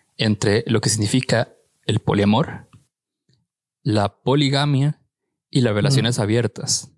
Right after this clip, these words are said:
Speaker 2: Ajá, ajá, ajá.
Speaker 1: ¿Cuál es,
Speaker 2: Uy, sí.
Speaker 1: cuál es la diferencia?
Speaker 2: Gran difer-, súper, súper diferente. Son cosas completamente diferentes.
Speaker 1: Ujú.
Speaker 2: Este, primero, la poligamia. Es más, voy a irme un paso atrás. Entre la monogamia y el matrimonio.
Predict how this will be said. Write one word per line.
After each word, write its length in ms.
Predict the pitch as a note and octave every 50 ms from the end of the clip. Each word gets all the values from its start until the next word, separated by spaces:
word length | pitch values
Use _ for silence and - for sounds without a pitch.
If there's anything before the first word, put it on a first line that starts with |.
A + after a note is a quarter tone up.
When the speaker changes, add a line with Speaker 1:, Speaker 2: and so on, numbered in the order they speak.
| _ _ _ _ _ -
Speaker 2:
Ajá, 380 | D3 - - - B2+ A#2+ B2 C3
ajá, 280 | D3 C3+ C3 C3 C3 C3 B2+
ajá. 100 | - C#3
Speaker 1:
¿Cuál 160 | B2 B2 B2+
es, 140 | B2+ C3 C3 D3+
Speaker 2:
Uy, 140 | E3+ C#3+
sí. 140 | - - D3+ D3+ - -
Speaker 1:
cuál 200 | - C3 B2 C3+
es 160 | C#3 C3+ C#3
la 80 | C3
diferencia? 680 | B2 A#2+ - B2 B2 B2 B2+ B2 A#2+ - G#2 G2+ G#2+ - _ _ _ _ _ _ _ _ - - - - - _ _
Speaker 2:
Gran 200 | - B2+ B2+ C3
difer-, 240 | C#3 C3+ C3+ B2+ -
súper, 300 | - D3+ C3 D3 C#3+ C3+
súper 300 | C3 - C3+ C#3 C3+ B2
diferente. 340 | A#2 G#2+ G#2+ G2 F#2+ - G#2
Son 140 | - B2+ C3
cosas 160 | B2+ A#2 -
completamente 340 | A#2+ A#2+ A#2+ B2 A#2 A#2 A#2+
diferentes. 540 | A2 - A2+ G#2+ G#2 B2 A2 G#2+ G#2 -
Speaker 1:
Ujú. 80 | - - - - - - _ _
Speaker 2:
Este, 680 | - B2 G#2+ - - - - A#2 A#2 A#2+ A#2 - - - _ _ _ - - - _ _
primero, 300 | - C#3+ C#3 C#3 D3 D#3
la 160 | D#3 C#3+ C3
poligamia. 720 | C#3 C3+ C3+ C#3 C3 D#3+ F3 F3+ D3+ B2 A2+ C#3 F3 - - _ _ _ _ _ _ _ _ - -
Es 80 | C3
más, 160 | D3 D3 B2+
voy 120 | C#3 D3+ D#3+
a 60 | E3
irme 180 | E3 D#3 E3 D#3+
un 80 | C3+
paso 160 | C#3 D3+ C3+
atrás. 420 | C3 - - G#2 F#2+ - - - _ _ - - _ _ _ _ _ _ _ _ _ -
Entre 240 | C#3 C3 C#3 B2
la 100 | B2 A#2+
monogamia 800 | A#2+ B2+ B2+ C3 B2+ B2 D3+ E3 F3 F#3 G3+ A3+ D4 - - _ _ _ _ _
y 80 | - C3
el 80 | A#2+ A#2
matrimonio. 600 | A2+ A2 - A#2 A2+ A#2 A2+ G#2+ G2+ A#2+ -